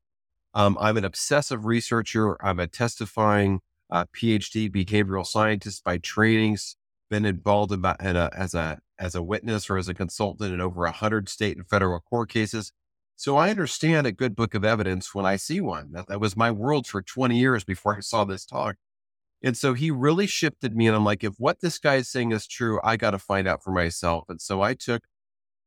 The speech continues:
about a ninety-day journey. I spent thousands of dollars on D V Ds and books. I flew to Montana. I flew to Canada.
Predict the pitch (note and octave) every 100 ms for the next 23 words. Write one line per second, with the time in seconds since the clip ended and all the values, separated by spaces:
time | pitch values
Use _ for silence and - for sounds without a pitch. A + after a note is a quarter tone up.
0 | _ F2+ F#2 G#2 G2 F2+ G#2 B2 B2 A2+
1 | A2 G2+ F2+ F2 E2+ E2+ _ _ _ G#2+
2 | A2 - A2+ F#2 - - - A#2 C3 B2
3 | C3 A#2+ G#2 G#2+ G2 G2 F2 - G2 F#2
4 | D#2+ G#2+ G#2+ G#2 G2 F#2+ F2+ E2+ D#2 G2+
5 | - - - _ _ - G#2 - A#2 G#2+
6 | G2 F2+ F2 - A#2+ B2 B2 G2+ F#2+ G#2
7 | F#2 F2 - A#2 B2 A#2+ B2 B2